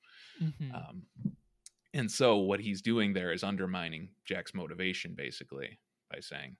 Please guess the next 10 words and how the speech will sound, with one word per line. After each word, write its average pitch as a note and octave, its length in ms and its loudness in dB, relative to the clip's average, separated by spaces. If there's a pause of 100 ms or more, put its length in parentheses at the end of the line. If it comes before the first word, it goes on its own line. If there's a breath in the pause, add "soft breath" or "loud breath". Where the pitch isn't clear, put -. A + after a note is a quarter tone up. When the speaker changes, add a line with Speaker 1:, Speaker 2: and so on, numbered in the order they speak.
(1200)
Speaker 2:
by F2 120 0
saying A#2 320 4
what G2 160 4
he G#2 160 2
knows F#2 380 2
to - 100 -12
be E2 160 -6
the - 120 -12 (120)
case, E2+ 580 -4 (300)
which, A2 260 4